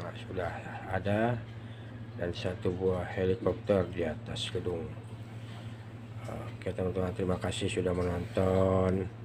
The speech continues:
channelnya Mainan Bang Jai. Jaga kesehatan selalu, teman-teman, ya. Terima kasih. Eh, jangan lupa like,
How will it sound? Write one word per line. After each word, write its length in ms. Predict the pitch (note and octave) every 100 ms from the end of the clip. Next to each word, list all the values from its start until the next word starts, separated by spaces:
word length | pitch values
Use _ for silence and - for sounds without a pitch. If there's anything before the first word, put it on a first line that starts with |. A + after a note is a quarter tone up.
| - - - - - - - - -
channelnya 640 | F#2 F#2 F#2+ F#2+ F#2+ F#2+
Mainan 400 | F#2+ F#2 G2+ G2
Bang 160 | G2 G2+
Jai. 480 | A2 A2 G2 D#2 - - - - - - - - - - - F2+
Jaga 320 | F2 F2+ F#2
kesehatan 560 | - F#2+ F#2 F2+ F#2+ F2+
selalu, 320 | G2 F#2 G2
teman-teman, 400 | F2+ F2+ F2+ F#2
ya. 240 | F2+ F2+ G#2 - - - - - - - - - -
Terima 240 | - E2+ E2
kasih. 840 | - G2+ G2 G2+ G#2+ G#2 F#2+ E2
Eh, 280 | - G#2+ G#2+ G2
jangan 260 | F#2+ F#2+
lupa 540 | G2+ G#2 A2 G#2+ G2+ E2+ - - - - - - - - - - -
like, 320 | F#2+ G2 A#2